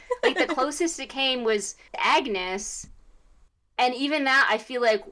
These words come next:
Speaker 1: wasn't shocking.
Speaker 2: Yeah.
Speaker 1: And also wasn't the plot. At the end of the day, having a big battle with, with Agnes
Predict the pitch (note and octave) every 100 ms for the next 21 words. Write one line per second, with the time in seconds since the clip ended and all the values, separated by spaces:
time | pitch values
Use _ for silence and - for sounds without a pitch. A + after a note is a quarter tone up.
0 | - G3 A3+ A#3+ C4+ A#3+ - - _ -
1 | - - - - - B3+ C#4 - F#3 D3
2 | D#3+ - - E4 - - - - A#3+ A#3+
3 | A#3+ B3 A3+ G3 D#3 G2+ - - _ _
4 | - B3 C4+ C#4+ B3 B3 B3+ G#3+ G3 G#3
5 | A#3+ A3 G#3+ - - A3 - - - -
6 | - - B3 C4+ C4 C4 C#4 C4 C4 G#3+
7 | A#3+ A3 G3 F#3+ - _ _ - A#3+ B3+
8 | B3 G3+ A#3 G3 A3 A3 G#3+ G3+ F#3 -
9 | G#3 F#3+ C#3+ G3 F#3+ F#3 - -